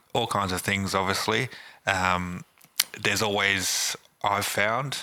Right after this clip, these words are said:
and, and by experience as well, um, in, in relationships, that people have a hidden agenda.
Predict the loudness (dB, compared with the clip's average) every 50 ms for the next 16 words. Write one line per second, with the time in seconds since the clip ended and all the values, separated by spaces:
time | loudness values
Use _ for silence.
0 | -10 -14 -14 -12 -12 -8 -6 -8 -8 -8 -8 -6 -4 -2 -2 -2 -2 -4 -6 -4
1 | -4 -4 -2 -4 -4 -6 -8 -10 -10 -10 -10 -6 -4 -2 -2 -2 -2 -4 -6 -10
2 | -16 -20 -20 -20 -14 -10 -6 -4 -2 0 0 0 -2 -4 -8 -14 -18 _ -8 -2
3 | -2 0 0 0 -2 -2 -4 -4 -4 -6 -6 -6 -4 -6 -4 -2 0 0 0 0
4 | -4 -4 -6 -6 -4 -4 -6 -6 -6 -6 -4 0 0 0 0 -2 -6 -12 -12 -14
5 | -16 -16 -16 -18 -20 -20 -12 -6 -2 -2 0 0 0 -2 0 0 0 0 0 -2
6 | -4 -6 -4 -2 -2 -2 -2 -2 -6 -6 -6 -6 -8 -8 -6 -6 -6 -6 -6 -8